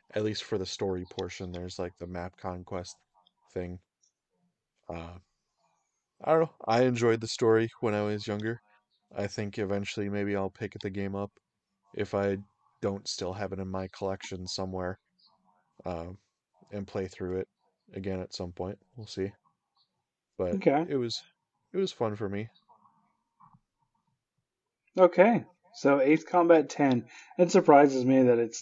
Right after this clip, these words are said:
Speaker 2: that high in the number series on the P S P, honestly.
Speaker 1: Mm-hmm.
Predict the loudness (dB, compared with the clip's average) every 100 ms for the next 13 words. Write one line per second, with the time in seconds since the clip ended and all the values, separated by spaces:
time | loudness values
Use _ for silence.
0 | 0 4 4 4 2 4 4 4 -4 -4
1 | -4 -6 -6 -6 -8 -12 -14 -16 -12 -12
2 | -12 -14 -12 -14 _ _ _ _ _ _
3 | -12 -10 -8 -8 -6 -6